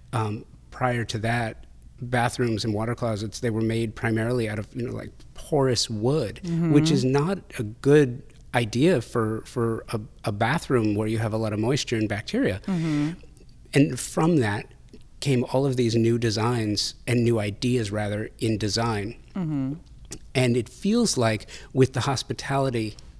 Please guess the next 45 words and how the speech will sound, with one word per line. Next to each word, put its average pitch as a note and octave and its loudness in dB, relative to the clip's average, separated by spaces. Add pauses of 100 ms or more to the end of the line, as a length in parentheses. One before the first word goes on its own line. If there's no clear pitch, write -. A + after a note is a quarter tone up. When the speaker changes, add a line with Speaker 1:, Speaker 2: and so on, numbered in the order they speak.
(460)
Speaker 1:
background A2+ 0
of G#2+ -2
the G#2+ -6
company, A2+ -2
Speaker 2:
Mm-hmm. D#3 -2
Speaker 1:
like, A2+ 0
that B2+ 2
was C3+ 2
the B2 2
original A2 2
ethos. A#2 0
It's - -6
all C3 0
about C#3+ 0
making A2+ -4
people - -6
feel A#2 -2
at A2+ -6
home. A#2+ 2
So - -4
it G#2 -4
doesn't C3+ -4
matter A#2+ -2
what A2+ -2
changes A#2 -2
over G2+ -2
time, A#2 -2 (400)
because B2 2
if A#2 -4
you're A2+ -2
trying C3 0
to B2 4
make A#2 -2
people A#2+ -4
feel G#2+ -2
at F#2 -6
home, B2+ 2 (360)
you C3 2
just B2 0
sort B2+ 0
of G#2 -4
adapt. B2 0 (260)
Speaker 2:
Yeah. C#3+ -2 (120)
Speaker 1:
Right? C3+ 4
Speaker 2:
Mm-hmm. E3+ 2